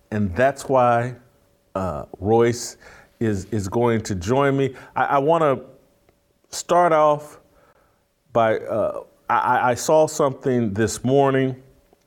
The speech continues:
where a minister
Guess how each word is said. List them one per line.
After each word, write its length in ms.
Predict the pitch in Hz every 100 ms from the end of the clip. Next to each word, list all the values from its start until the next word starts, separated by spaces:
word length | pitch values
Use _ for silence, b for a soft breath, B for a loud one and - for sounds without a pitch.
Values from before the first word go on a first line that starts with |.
| _ _ _ _ _ _ _ _ _
where 680 | 110 117 117 113 107 - - _ _ _
a 100 | 110
minister 800 | 113 160 254 190 101 - - -